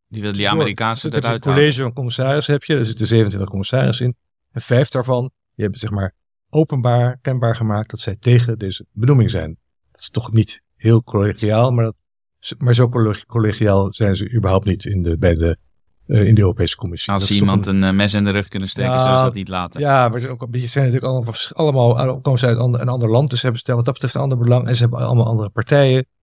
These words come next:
Speaker 2: nou ja, et cetera. Maar goed, eh, vijf tegen. Nou, je raadt het al, die Scott Morton, die dacht van, eh, "Doei, ik heb geen zin meer in die baan."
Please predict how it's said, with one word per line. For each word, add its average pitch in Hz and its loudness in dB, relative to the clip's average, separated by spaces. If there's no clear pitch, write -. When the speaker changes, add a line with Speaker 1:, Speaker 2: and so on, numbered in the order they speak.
Speaker 2:
nou 80 0
ja, 76 -4
et - -8
cetera. 85 -4
Maar 170 0
goed, 160 -4
eh, 143 -2
vijf 165 2
tegen. 165 -2
Nou, 139 0
je 127 -4
raadt 135 2
het 127 -4
al, 113 2
die 123 -6
Scott - -4
Morton, 120 2
die 113 -4
dacht 110 -2
van, 110 -4
eh, 110 0
"Doei, 123 4
ik - -18
heb 127 -2
geen 123 -4
zin 135 4
meer 123 2
in 107 2
die 104 0
baan." 92 -4